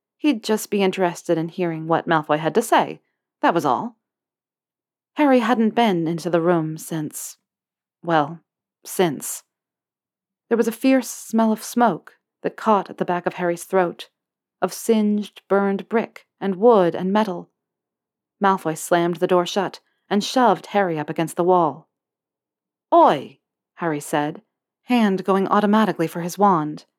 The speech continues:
But Malfoy was pinning his arms, and, fuck, mouthing at Harry's neck, his lips hot and determined. "What the hell are you doing?" "What's it look like, dickhead?"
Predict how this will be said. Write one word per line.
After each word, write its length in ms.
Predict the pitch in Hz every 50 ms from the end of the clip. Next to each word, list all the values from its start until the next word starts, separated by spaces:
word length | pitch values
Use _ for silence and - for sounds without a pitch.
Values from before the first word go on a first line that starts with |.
| _ _ _ _ _ _ _
But 120 | 208 214
Malfoy 500 | 226 247 269 285 294 - - 160 151 156
was 160 | 151 165 170 -
pinning 340 | - - 262 262 226 185 175
his 160 | 190 180 180
arms, 500 | 226 233 208 160 147 - 165 165 - - _ _ _ _ -
and, 300 | 196 185 180 175 156 - _ _ _ _ _ _ _ _ _
fuck, 640 | _ - - - - 294 294 185 151 - - - - _ _ _ _ _ _ _ _
mouthing 480 | - 208 220 226 247 240 - - 160 151
at 80 | 156 -
Harry's 300 | - 196 190 196 196 -
neck, 400 | 202 202 202 185 - - - _ _ _ _ _ _ _
his 220 | _ - 220 220 -
lips 260 | 220 226 220 226 -
hot 460 | - - 247 240 196 - - - - _
and 100 | - 190
determined. 640 | 180 170 - - 220 220 208 170 151 156 156 160 - _ _ _ _ _ _ _ _ _ _ _ _ _
"What 160 | - 302 302
the 60 | 311
hell 160 | 277 294 302 294
are 40 | 294 262
you 60 | 285 294
doing?" 500 | - 311 330 294 180 135 127 147 160 - _ _ _ _ _ _ _ _ _ _ _ _ _ _ _ _
"What's 220 | - 185 190 190 -
it 120 | 330 -
look 220 | 226 247 254 226 -
like, 300 | 151 127 117 113 - _
dickhead?" 540 | - 147 - - - 139 139 156 220 226